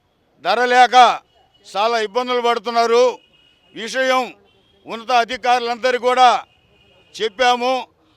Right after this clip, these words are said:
అయినా అధికారులు పట్టి పట్టనించకుండా వ్యవహరిస్తున్నారు. ఈరోజు యూరియా దొరక్క రైతులు బ్లాకుల్లో కొని ధాన్యాన్ని పండిస్తే,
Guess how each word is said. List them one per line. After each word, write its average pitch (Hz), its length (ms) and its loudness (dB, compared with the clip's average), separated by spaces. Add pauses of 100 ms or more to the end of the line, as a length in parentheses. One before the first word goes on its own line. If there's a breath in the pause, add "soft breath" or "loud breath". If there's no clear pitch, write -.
(120)
అయినా 247 300 -2
అధికారులు 254 920 0 (380)
పట్టి 233 320 -6
పట్టనించకుండా 240 960 -2 (360)
వ్యవహరిస్తున్నారు. 247 960 0 (320)
ఈరోజు 254 760 0 (340)
యూరియా 269 440 -2
దొరక్క 247 640 0 (360)
రైతులు 277 680 0 (380)
బ్లాకుల్లో 262 600 -2
కొని 262 460 -2 (640)
ధాన్యాన్ని 262 500 -4
పండిస్తే, 254 720 -2